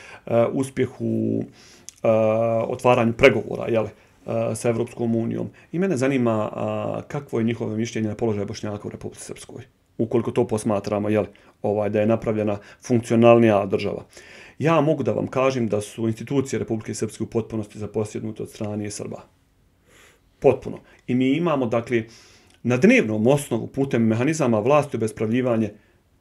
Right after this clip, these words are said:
nesrba. Hoće li mi sada neko od njih reći, je li i za milimetar popravljen položaj nesrba u Republici Srpskoj?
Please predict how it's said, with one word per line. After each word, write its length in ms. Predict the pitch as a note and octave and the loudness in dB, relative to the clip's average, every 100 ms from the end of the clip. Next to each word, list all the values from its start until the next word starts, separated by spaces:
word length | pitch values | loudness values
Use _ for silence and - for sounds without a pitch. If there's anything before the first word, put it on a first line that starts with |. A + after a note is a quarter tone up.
| - | -2
nesrba. 440 | A#2 - G2+ - - _ _ _ _ _ _ _ _ _ _ _ _ _ _ _ - | 0 0 -6 -10 -14 _ _ _ _ _ _ _ _ _ _ _ _ _ _ _ -6
Hoće 180 | E3 | -2
li 60 | G3+ | 2
mi 60 | F#3 | 2
sada 220 | G3+ E3+ | 2 2
neko 220 | E3+ D3 | 2 2
od 80 | D3 | 2
njih 140 | B2 | 4
reći, 280 | C3 C3 - | 2 2 -4
je 200 | - B2 | 0 2
li 160 | C3 C3+ | 2 0
i 80 | C3+ | -2
za 140 | B2 | 0
milimetar 600 | C#3+ A#3 G#3 A2+ G#2+ G2+ F#2 - _ _ _ _ _ _ _ _ | 4 6 6 4 0 -8 -10 -20 _ _ _ _ _ _ _ _
popravljen 400 | E3 D#3 B2+ A2+ | 0 2 2 2
položaj 380 | C3 B2 A2 G#2 | 2 2 2 0
nesrba 380 | G#2+ A2 G2+ G2+ - | -2 -2 -6 -8 -8
u 80 | - | -4
Republici 340 | A2 A#2+ A2 - | -2 -2 -4 -6
Srpskoj? 340 | G2+ - - | -10 -10 -16